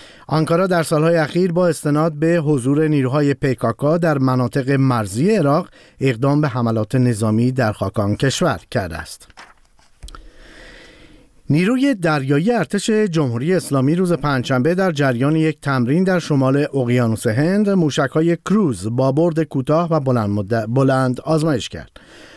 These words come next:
بنابر ادعای مقامات نظامی ایران، یکی از موشک‌های کروز که ساخت وزارت دفاع و مجموعه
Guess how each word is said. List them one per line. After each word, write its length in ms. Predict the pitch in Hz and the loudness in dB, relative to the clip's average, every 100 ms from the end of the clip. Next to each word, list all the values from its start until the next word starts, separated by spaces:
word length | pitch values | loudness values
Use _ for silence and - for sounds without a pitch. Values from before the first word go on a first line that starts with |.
| - - - | -20 -20 -4
بنابر 480 | 123 135 143 147 147 - _ 147 | 0 2 2 0 -2 -8 _ -2
ادعای 640 | 127 110 139 165 220 170 | 0 0 2 2 2 2
مقامات 480 | 135 117 117 120 131 | 0 0 -2 -2 -2
نظامی 480 | 120 107 113 117 | -2 -2 0 2
ایران، 440 | 120 113 139 175 190 | 2 2 2 2 2
یکی 260 | 135 - | 0 0
از 160 | 120 110 | -2 0
موشک‌های 580 | 117 - 101 - 101 95 | 0 0 -4 -2 -2 -2
کروز 480 | - 135 185 196 - | 0 2 2 0 -2
که 100 | 135 | -4
ساخت 340 | 147 127 - | -2 -2 0
وزارت 500 | 127 117 117 120 123 | 0 0 0 0 -2
دفاع 520 | 107 110 131 156 180 - | -2 -2 0 0 -2 -4
و 220 | 135 170 | -2 0
مجموعه 760 | 170 131 107 113 123 143 151 | 0 0 0 0 2 2 0